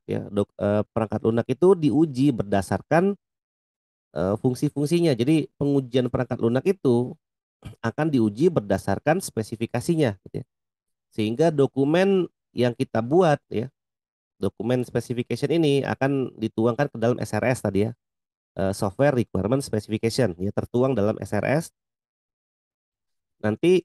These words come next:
<clears throat> S R S itu akan digunakan untuk menguji perangkat lunak ya. Jadi kita bisa membuat skenario uji dulu dari S R S ini gitu ya. <clears throat> Di mana nanti, eee, saat perangkat lunak itu udah jadi, maka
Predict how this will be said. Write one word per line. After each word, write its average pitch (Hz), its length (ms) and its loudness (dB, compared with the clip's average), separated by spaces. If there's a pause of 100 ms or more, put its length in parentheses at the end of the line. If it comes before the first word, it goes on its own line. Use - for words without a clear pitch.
(100)
<clears throat> - 220 -8
S 120 160 -2
R 120 160 2
S 117 140 -4
itu 170 220 2
akan 135 240 -2
digunakan 110 560 0
untuk 120 240 0
menguji 117 480 0
perangkat 107 280 -4
lunak 113 280 2 (160)
ya. 95 160 -4
Jadi 110 320 -2 (300)
kita 147 500 2
bisa 120 400 -2
membuat 131 500 2 (640)
skenario 113 540 0
uji 123 320 2
dulu 131 260 4
dari 123 320 2
S - 220 -4
R 98 100 -4
S 107 160 -4
ini 107 240 0 (180)
gitu 101 180 -8
ya. - 20 -14 (1040)
<clears throat> 151 280 -2
Di 113 80 -10
mana 123 240 0
nanti, 147 460 2 (360)
eee, 107 280 2
saat - 400 -2
perangkat 110 260 -4
lunak 110 300 -2
itu 110 240 0
udah 101 120 0
jadi, 107 540 2 (140)
maka 151 600 0